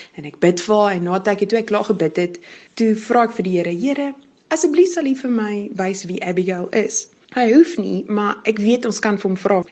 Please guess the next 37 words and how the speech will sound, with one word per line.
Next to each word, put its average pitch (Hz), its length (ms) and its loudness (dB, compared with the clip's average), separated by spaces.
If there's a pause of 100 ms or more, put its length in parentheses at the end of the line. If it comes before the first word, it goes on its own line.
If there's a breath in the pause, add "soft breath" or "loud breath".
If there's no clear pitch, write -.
en 180 340 0
ek 196 120 -4
vra 202 160 0
toe 196 80 -6
vir 196 80 -6
hom, 185 60 -4
"Sal 247 180 0
hy 220 80 4
asseblief 185 260 -2
vir 185 80 -4
my 175 80 -4
wys 165 340 -4
wie 175 100 -2
dit 170 140 -2
is?" 185 480 -2
En 185 260 0 (200)
daai 185 160 -2
selfde 202 280 0
oggend 214 460 0 (100)
kry 190 220 0
ek 180 140 -6
toe 180 320 -6
'n 175 80 -6
WhatsApp 190 340 -4
boodskap 180 340 -4
van 185 120 -2
'n 185 40 0
vriendin 175 480 -8
uit 180 220 -8
Namibië 180 480 0
uit, 165 320 -4
en - 160 -10
ek 175 160 -6
woon 185 140 -4
hier 175 80 -4
in 175 80 -6
Suid-Afrika. 175 460 -12